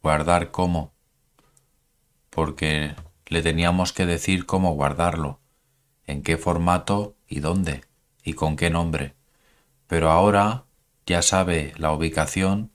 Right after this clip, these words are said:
donde está el archivo, ya sabe el nombre que tiene y el formato. Entonces sencillamente le daremos en guardar.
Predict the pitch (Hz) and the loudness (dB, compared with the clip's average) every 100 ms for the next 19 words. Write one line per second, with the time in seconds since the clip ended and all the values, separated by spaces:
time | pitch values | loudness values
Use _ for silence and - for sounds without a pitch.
0 | _ - 78 73 - 80 78 76 - 98 | _ -6 -4 -4 0 2 2 0 -2 -2
1 | 90 76 - _ _ _ _ _ - 80 | -2 -6 -10 _ _ _ _ _ -2 0
2 | - 87 85 76 76 82 82 85 85 82 | 2 2 2 0 0 0 0 -2 -2 -2
3 | 95 95 101 107 - _ _ _ _ - | 0 0 0 -2 -8 _ _ _ _ -4
4 | 82 71 78 71 80 85 76 71 _ _ | -2 -2 -4 -2 -2 -2 -4 -8 _ _
5 | _ _ _ _ 76 76 82 78 85 82 | _ _ _ _ -10 -6 -6 -4 -4 -2
6 | 85 80 85 85 85 87 85 92 92 - | -4 -4 -2 0 0 -2 -2 -4 -4 -12
7 | _ _ _ _ - 80 78 78 85 90 | _ _ _ _ -4 0 2 0 0 -2
8 | 92 - - 78 71 69 69 76 76 - | -2 -6 -6 -8 -2 -4 -2 -2 -2 -6